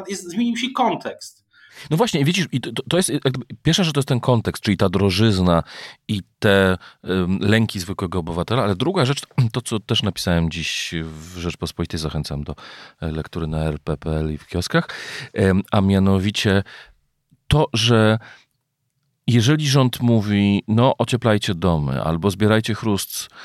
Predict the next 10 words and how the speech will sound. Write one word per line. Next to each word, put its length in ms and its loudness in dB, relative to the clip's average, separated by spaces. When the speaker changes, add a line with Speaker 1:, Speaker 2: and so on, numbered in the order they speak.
Speaker 2:
em, 640 2
to, 280 -2
to, 120 -6
to 140 -4
wypowiedź 560 -6
i-, 260 -4
innego 460 -2
polityka 440 -8
Zjednoczonej 580 -4
Prawicy, 520 -6